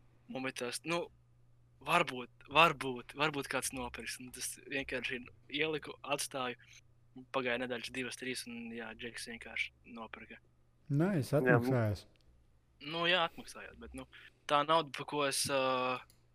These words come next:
Speaker 1: ko es nopelnu no tā visa, tas es viņu ārā neņemu, un es lieku stāvu tajā valūtā, lai es varētu nākamos
Speaker 2: Atstāj-,
Speaker 1: N F Ts
Speaker 2: atstāj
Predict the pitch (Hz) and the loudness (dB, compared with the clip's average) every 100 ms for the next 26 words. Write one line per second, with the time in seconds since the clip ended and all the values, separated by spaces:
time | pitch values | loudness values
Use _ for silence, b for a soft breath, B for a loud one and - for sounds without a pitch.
0 | _ _ - 131 - 156 170 175 135 127 | _ _ -8 -6 0 0 4 6 6 2
1 | 123 - 123 117 127 - - 131 - 131 | -4 -2 -2 -2 -4 -6 -6 -8 -6 -6
2 | - 139 135 123 131 131 117 - 120 - | -4 -2 0 0 -2 -4 -8 -8 -8 -8
3 | - - - 110 117 117 - 110 - 117 | -6 -6 -6 -8 -6 -8 -8 -12 -10 -12
4 | 117 123 147 - 139 117 - - 120 131 | -2 4 4 4 2 2 -2 0 2 2
5 | - 123 | 2 2